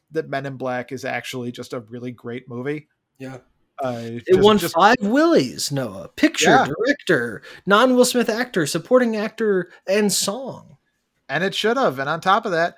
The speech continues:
Speaker 1: two hundred and fifty million dollars.
Speaker 2: That's right.
Speaker 1: Which is, uh, you know, four oh eight today would outgross Civil War. Uh, it was the number two film in nineteen ninety-seven. It was the, uh, second biggest, uh, con-,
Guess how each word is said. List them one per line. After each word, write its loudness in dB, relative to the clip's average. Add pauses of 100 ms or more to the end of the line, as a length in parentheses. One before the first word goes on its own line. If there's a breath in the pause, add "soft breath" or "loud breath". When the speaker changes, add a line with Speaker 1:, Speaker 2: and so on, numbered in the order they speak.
(140 soft breath)
Speaker 1:
two 0
hundred 0
and -10
fifty -4
million -4
dollars. -2 (240)
Speaker 2:
That's -14
right. -6 (260)
Speaker 1:
Which -10
is, -10
uh, -4
you -10
know, -4
four -4
oh 0
eight -2
today -4
would -4
outgross -4
Civil -4
War. -6 (460)
Uh, 0
it -2
was -6
the -10
number -8
two -10
film -8
in -10
nineteen -8
ninety-seven. -8 (380)
It -16
was -12
the, -8
uh, -6
second -10
biggest, -6
uh, -6
con-, -6